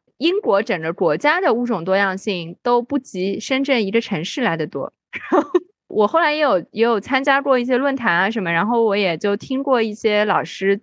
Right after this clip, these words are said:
做这个分享报告，就去说深圳有很强的这个红线概念，就是去保护这个生态。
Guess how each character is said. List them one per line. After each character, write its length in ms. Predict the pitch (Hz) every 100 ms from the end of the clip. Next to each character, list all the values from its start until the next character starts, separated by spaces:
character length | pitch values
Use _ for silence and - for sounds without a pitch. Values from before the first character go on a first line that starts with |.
| _
做 280 | - 233 202
这 120 | 190
个 120 | 185 185
分 180 | 214
享 220 | 233 196 143
报 180 | 190
告， 260 | 180 202 156 - - - _
就 160 | - 254
去 160 | -
说 360 | 233 262 247 254
深 180 | 277 277
圳 240 | 285 254
有 220 | 208 165
很 200 | 180 175 151
强 260 | 196 160
的 140 | 202 226
这 120 | 233
个 140 | 202
红 260 | - 170 170
线 280 | - 311 226
概 200 | 185 160
念， 300 | 151 123 196
就 140 | 202
是 260 | - 190 180
去 260 | - 214
保 240 | 202 170 123
护 240 | - 233
这 140 | 208
个 140 | 196 175
生 160 | 202
态。 320 | 208 208 170